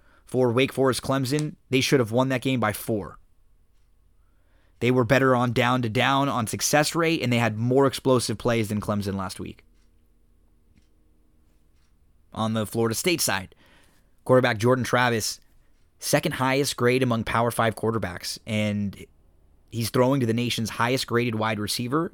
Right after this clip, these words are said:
Johnny Wilson, and he also has the eleventh highest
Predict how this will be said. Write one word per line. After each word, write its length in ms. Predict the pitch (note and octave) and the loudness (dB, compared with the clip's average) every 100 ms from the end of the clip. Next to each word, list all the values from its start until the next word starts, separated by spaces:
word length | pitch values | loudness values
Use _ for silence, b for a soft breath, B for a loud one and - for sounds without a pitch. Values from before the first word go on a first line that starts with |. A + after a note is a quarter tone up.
| - | -6
Johnny 260 | A2+ G#2 | -4 -4
Wilson, 500 | G2 C3 D3 E3+ F3+ - b b - | 0 2 2 0 -4 -6 b b -4
and 420 | A2+ A2+ A2+ - _ _ _ - | -2 -2 -4 -10 _ _ _ -6
he 80 | A#2+ | -2
also 240 | C#3 B2+ | 0 0
has 160 | A#2 G#2 | -2 0
the 80 | |
eleventh 500 | A#2 G#2+ G#2+ A#2 C#3+ | -2 0 0 0 -2
highest 580 | - G#2+ G#2+ G2+ - - | -4 -4 -4 -4 -8 -12